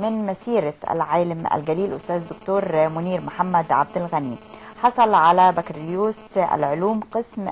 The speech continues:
النبات من جامعة القاهرة عام ألف تسعمية ستة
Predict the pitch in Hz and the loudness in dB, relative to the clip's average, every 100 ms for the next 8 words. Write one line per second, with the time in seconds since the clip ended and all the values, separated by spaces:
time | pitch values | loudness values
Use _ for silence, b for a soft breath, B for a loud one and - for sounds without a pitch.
0 | - 196 185 185 156 b b b - 180 | -4 -4 -2 -2 -4 b b b -8 0
1 | 185 185 160 165 - 165 - 151 170 190 | 2 2 0 -2 -8 -8 -6 -4 0 2
2 | 202 165 185 202 - 185 202 - - 147 | 2 2 -2 -2 0 0 -2 -10 -6 -6
3 | 165 175 170 160 b b - - 185 - | -4 -4 -4 -6 b b -10 -6 -6 0